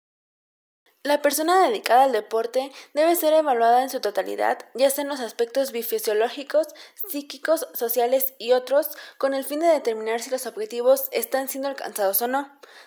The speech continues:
Deben ser utilizadas diferentes técnicas e instrumentos para poder medir y evaluar a la persona como un todo, puesto que los resultados permitirán dosificar mejor la carga de trabajo, respetándose el principio de la individualidad biológica.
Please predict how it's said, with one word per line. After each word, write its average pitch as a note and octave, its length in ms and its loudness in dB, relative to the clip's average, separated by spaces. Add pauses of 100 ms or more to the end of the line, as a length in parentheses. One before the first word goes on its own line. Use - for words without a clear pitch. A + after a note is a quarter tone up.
(100)
Deben D4+ 360 4
ser D4+ 160 0
utilizadas B3 480 0
diferentes A#3+ 500 -8
técnicas A#3+ 580 -4
e G#3 80 -10
instrumentos A#3+ 680 -8 (300)
para B3+ 260 0
poder C4 240 4
medir C#4+ 240 -6
y C#4 60 0
evaluar A3 340 0
a A#3 80 0
la A3+ 140 0
persona A3+ 360 -8
como G3+ 220 -10
un G3+ 100 -10
todo, G3 360 -6 (340)
puesto A#3 340 2
que A#3 80 -2
los A3+ 140 0
resultados A3+ 520 -2
permitirán A#3+ 680 -2
dosificar A#3+ 640 -4
mejor A#3+ 320 -10
la B3+ 160 -4
carga B3 260 -4
de A#3 140 -4
trabajo, A3+ 580 -2 (300)
respetándose C4+ 760 0
el C#4+ 80 -2
principio A#3 520 -4
de A3+ 120 2
la G3 240 -2
individualidad G#3+ 800 -4
biológica. F3 540 -8